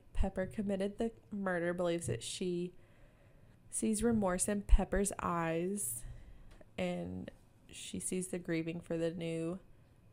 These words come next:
for her dead nephew. Um, Sis Mary Eunice gets her out of a straitjacket and declares that she will make Pepper her special project. And she has Pepper assist her with sorting magazines in the library.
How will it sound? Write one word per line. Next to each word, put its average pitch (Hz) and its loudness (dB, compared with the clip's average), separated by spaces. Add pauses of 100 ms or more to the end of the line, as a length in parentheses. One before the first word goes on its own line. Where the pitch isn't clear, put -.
for 185 2
her 185 4
dead 170 2
nephew. 170 -2 (1600)
Um, 185 2
Sis - 0
Mary 208 4
Eunice 202 2
gets - -2
her 214 4
out 180 6
of 196 2
a 233 2
straitjacket 180 2
and 185 -2
declares 175 2
that - -4
she - 2
will 180 6
make 175 4 (480)
Pepper 254 8
her 214 2
special 202 0
project. 170 -2 (720)
And 180 6
she 190 2
has 175 4 (100)
Pepper 185 4
assist 185 4
her 185 4
with 175 2
sorting 165 4
magazines 202 2
in 262 2
the 311 0
library. 156 2